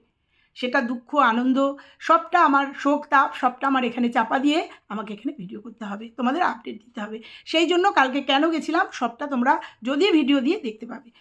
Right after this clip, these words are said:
তো কলকাতায় গেছিলাম জন্য কালকে খুব ব্যস্ত ছিলাম, কারোর ভিডিও দেখতে পারিনি, রাতে এসে সবারটা দেখেছি। তো যাই হোক, বলে দিয়েছি তোমাদের আগে। এবার বলি, এবার বলি যে এই যে দা-, দেওর বৌদিকে নিয়ে কথা হচ্ছে যে, আহ, ওরা কি,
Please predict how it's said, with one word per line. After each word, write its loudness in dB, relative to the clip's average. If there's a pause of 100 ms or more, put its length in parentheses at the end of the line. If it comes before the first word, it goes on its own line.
(240)
তো 4
কলকাতায় 0
গেছিলাম 0
জন্য 2
কালকে -2
খুব -14
ব্যস্ত -6
ছিলাম, -2
কারোর -10
ভিডিও -6
দেখতে -12
পারিনি, -4
রাতে -4
এসে -10
সবারটা -8
দেখেছি। -6
তো -2
যাই 2
হোক, -4 (260)
বলে 4
দিয়েছি 0
তোমাদের 0
আগে। -2 (180)
এবার 4
বলি, 0 (480)
এবার 4
বলি 0 (320)
যে 2
এই 2
যে 4
দা-, 4
দেওর 6
বৌদিকে 2
নিয়ে 4
কথা 4
হচ্ছে 2
যে, 2 (220)
আহ, 2
ওরা 6
কি, 0